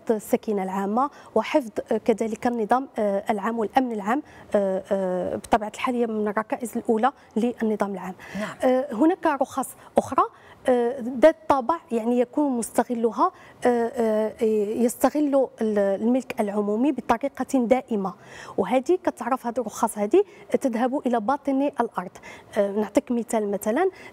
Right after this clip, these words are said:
Speaker 1: آه، الرخص التي تمنح ل-، لشركات معينة أو لأشخاص معينة من أجل، آه، مثلا، آه، حفر مجاري مائية
Speaker 2: نعم.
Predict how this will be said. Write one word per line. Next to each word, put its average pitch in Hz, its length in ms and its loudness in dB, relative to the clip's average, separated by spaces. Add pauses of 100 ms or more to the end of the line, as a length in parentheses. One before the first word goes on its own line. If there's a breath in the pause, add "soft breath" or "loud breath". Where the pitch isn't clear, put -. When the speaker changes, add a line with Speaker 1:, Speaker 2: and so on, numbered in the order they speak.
(120)
Speaker 1:
آه، 220 220 2
الرخص 233 640 -2
التي 254 220 -2
تمنح 240 440 -2
ل-، 208 480 0
لشركات 208 1000 0
معينة 196 580 -2
أو 226 80 -2
لأشخاص 214 560 -6
معينة 196 500 -2 (300 loud breath)
من 226 200 2
أجل، 240 380 0 (120)
آه، 202 320 0
مثلا، 233 680 0 (400 loud breath)
آه، 196 300 0
حفر - 340 0
مجاري 226 500 0
مائية 208 540 0
Speaker 2:
نعم. 180 220 -10